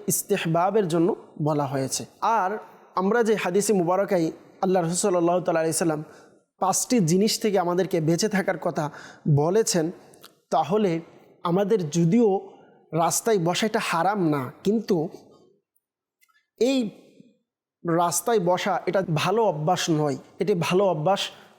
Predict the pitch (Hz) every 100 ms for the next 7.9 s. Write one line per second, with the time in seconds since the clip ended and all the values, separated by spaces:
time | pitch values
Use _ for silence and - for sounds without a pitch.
0 | - 160 180 165 156 170 160 143 120 117
1 | _ _ - - - - 175 - - 185
2 | 196 247 202 202 185 190 190 285 381 165
3 | 147 - 165 - - 175 147 180 - 139
4 | 123 - 131 - - - 147 185 262 269
5 | 262 - 190 185 202 175 - - - -
6 | _ _ _ - 190 202 - 233 185 170
7 | 175 - 233 208 196 175 165 214